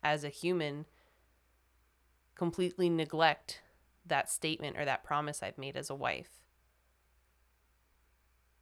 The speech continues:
Just because your human experience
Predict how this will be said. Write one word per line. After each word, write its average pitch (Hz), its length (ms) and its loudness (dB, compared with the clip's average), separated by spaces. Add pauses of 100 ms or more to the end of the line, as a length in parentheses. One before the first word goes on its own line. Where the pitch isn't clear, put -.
(800)
Just 185 280 2
because 175 920 4 (1080)
your 165 180 2
human 180 380 2
experience 156 1080 -2